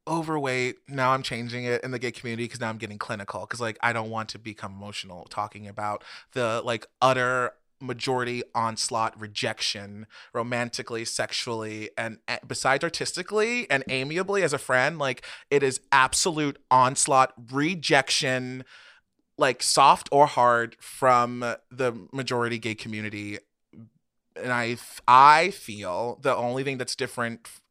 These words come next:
about me than my gay friends who d-, do not receive that same rejection is size. So using the same, <laughs> same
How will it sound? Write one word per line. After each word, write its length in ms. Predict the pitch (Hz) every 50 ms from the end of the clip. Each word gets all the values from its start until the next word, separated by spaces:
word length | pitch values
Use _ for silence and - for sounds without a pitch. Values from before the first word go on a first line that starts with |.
| _
about 340 | 123 120 107 120 120 127 127
me 240 | 131 127 117 117 117
than 240 | 113 120 117 113 113
my 280 | 113 110 113 113 117
gay 200 | 113 110 117 113
friends 420 | 117 - - 117 110 107 110 - -
who 380 | - 120 110 110 110 107 107 - - - - _ _
d-, 80 | - 127
do 140 | 147 135 127
not 200 | 123 123 120 110
receive 380 | 127 127 - - 117 117 113 104
that 180 | - 107 -
same 300 | - - - 117 110 107
rejection 460 | 104 107 - 107 98 - - - 95 80
is 120 | 71 -
size. 540 | - - - - - - - - - - - _ _ _ _ _ _ _ _ _ - _ _
So 560 | - - - 160 139 127 123 120 120 120 - _
using 340 | 147 147 175 185 180 196 190
the 80 | 165 156
same, 520 | - - 160 143 139 143 151 151 156 156 - - - - - - - - _
<laughs> 720 | 247 220 - - 880 - - - - - - 277 262 - -
same 380 | - 226 196 196 196 196 196